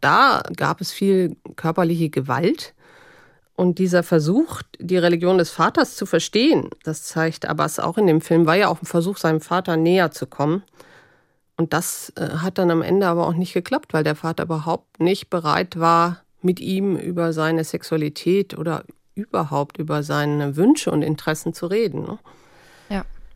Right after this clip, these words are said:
Speaker 1: Also eigentlich wirklich ein sehr trauriger Fall und ein sehr trauriges Schicksal. Und dann lernen wir noch einen dritten Mann kennen, das ist Marco aus Stuttgart. Äh, was ist mit ihm?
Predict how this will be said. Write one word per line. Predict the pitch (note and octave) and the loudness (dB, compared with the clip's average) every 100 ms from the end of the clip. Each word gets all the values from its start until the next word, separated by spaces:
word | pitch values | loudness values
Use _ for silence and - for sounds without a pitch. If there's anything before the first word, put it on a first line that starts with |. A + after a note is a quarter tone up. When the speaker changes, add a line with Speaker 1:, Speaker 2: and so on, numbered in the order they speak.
| - - - - - | -20 -20 -20 -20 -6
Speaker 1:
Also | E3+ D#3+ | -2 0
eigentlich | - D3+ F#3 F3 - - | 0 0 0 -4 -8 -10
wirklich | F3 E3+ G3 G3 F#3 F3 | -6 0 2 2 0 2
ein | E3 | 2
sehr | E3+ F3+ | 2 0
trauriger | - D#3+ F3+ F3+ D3+ C#3+ | 2 2 2 2 0 -2
Fall | C#3 - D3 D3 C#3+ | -2 0 2 2 2
und | C#3+ D3+ D#3+ | 0 -2 0
ein | D#3 | -2
sehr | D3+ D3+ | -4 -6
trauriges | - D3+ D#3+ D3+ D#3 | -2 -2 -2 -4 -6
Schicksal. | - - - - D3 - _ _ _ _ - - - | -8 -10 -8 -8 -8 -14 _ _ _ _ -20 -20 0
Und | F#3+ | 4
dann | A3+ | 6
lernen | C#4+ C4+ | 6 6
wir | C4 | 6
noch | A3 G3+ | 4 2
einen | E3 | 0
dritten | D#3 G3+ D#4 D4+ D4 - | 0 0 4 4 2 0
Mann | G3+ A3+ A3+ | 4 4 2
kennen, | - A3+ A3+ A3+ A3+ A3+ - - - - | -2 2 4 6 4 2 0 -12 -18 -12
das | G3+ E3+ - | -6 -4 -6
ist | - | -4
Marco | D#3 D3+ F#3+ - E3+ | 4 6 6 2 0
aus | - - - | 0 -4 -4
Stuttgart. | - F3 - D4+ G4+ - - - - - | -4 -4 -2 -2 -2 -10 -14 -18 -20 -18
Äh, | - - - G3 F#3 | -14 -12 -12 -12 -2
was | A#3+ | -2
ist | C4+ - | 0 0
mit | G#3+ | 0
ihm? | - - | 0 -4